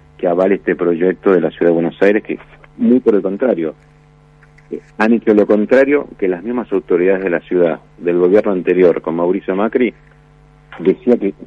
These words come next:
que, que se tenían que hacer la, las normas. E-, eso es lo que más llama la atención. El, el mayor perjuicio no es, a mi criterio, para un vecino o un consorcio. Para mi consorcio hay un, un enorme perjuicio. Acá va a haber enormes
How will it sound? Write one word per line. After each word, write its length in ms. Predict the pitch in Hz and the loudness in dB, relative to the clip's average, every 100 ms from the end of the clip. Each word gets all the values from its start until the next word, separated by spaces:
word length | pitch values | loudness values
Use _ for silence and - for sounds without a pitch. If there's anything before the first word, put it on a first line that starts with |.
| _ - | _ -8
que, 80 | 90 | -8
que 240 | - 90 | -4 -4
se 140 | 90 | -2
tenían 200 | 85 98 | -2 -2
que 80 | 90 | -2
hacer 200 | 82 90 | -4 -4
la, 100 | 85 - - | -4 -6 -14
las 280 | - 85 80 | -8 -8 -6
normas. 420 | 87 78 71 214 - _ _ _ - - | -4 -4 -4 -10 -12 _ _ _ -14 -4
E-, 120 | 101 | -2
eso 200 | 110 - | 0 2
es 40 | 107 | 2
lo 100 | 95 | 2
que 120 | 95 | 0
más 180 | 107 101 | -2 -2
llama 160 | 95 | 0
la 80 | 90 | 0
atención. 420 | 85 80 - 78 - - - | -2 -8 -8 -10 -12 -20 -8
El, 120 | - 113 | -2 0
el 100 | 117 | 2
mayor 320 | 117 160 180 | 4 2 2
perjuicio 560 | 131 - 156 - 135 - _ _ _ _ | 0 0 -4 0 -2 -2 _ _ _ _
no 240 | 117 120 139 | -2 2 2
es, 140 | 135 - - _ _ _ | 2 -4 -20 _ _ _
a 120 | 87 | -6
mi 120 | 87 | -6
criterio, 560 | 82 85 101 101 101 87 _ _ - _ - | -2 0 2 4 2 0 _ _ -20 _ -4
para 200 | 92 98 | 2 2
un 100 | 107 | 4
vecino 340 | 98 - 113 | 0 0 -2
o 40 | 98 | -2
un 80 | 95 | -2
consorcio. 680 | 90 82 87 78 - 78 - - _ - | -4 0 -2 -2 -8 -12 -12 -20 _ -6
Para 140 | 82 | -2
mi 140 | 82 | 0
consorcio 480 | 85 82 - 117 98 | 0 0 0 0 0
hay 60 | 87 | -2
un, 180 | 87 - | -4 -10
un 140 | 101 90 | -8 -2
enorme 420 | 113 110 87 80 | 2 2 2 -2
perjuicio. 440 | 78 73 80 80 - _ _ - | -6 -8 -10 -12 -16 _ _ -14
Acá 220 | - - | -2 2
va 80 | 139 | 4
a 20 | |
haber 220 | 110 110 - _ _ _ _ _ _ _ - | 4 0 -4 _ _ _ _ _ _ _ -6
enormes 640 | 101 107 123 139 147 147 | -2 2 4 2 0 -4